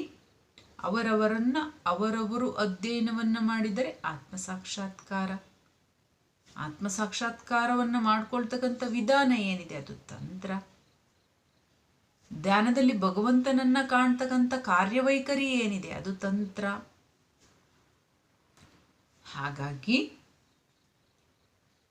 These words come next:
ಈ ಧ್ಯಾನ ವಿಭಾಗದಲ್ಲಿ ಏನ್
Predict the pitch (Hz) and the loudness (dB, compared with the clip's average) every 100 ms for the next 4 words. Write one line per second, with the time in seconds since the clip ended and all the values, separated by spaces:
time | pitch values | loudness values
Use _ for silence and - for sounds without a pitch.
0 | _ _ _ _ - 214 269 302 - - | _ _ _ _ -4 2 4 2 -2 -12
1 | _ _ _ 175 160 190 202 233 294 220 | _ _ _ -18 -2 2 4 4 4 4
2 | 202 185 170 151 185 214 - 180 202 262 | 4 4 2 -4 -4 -4 -6 0 0 2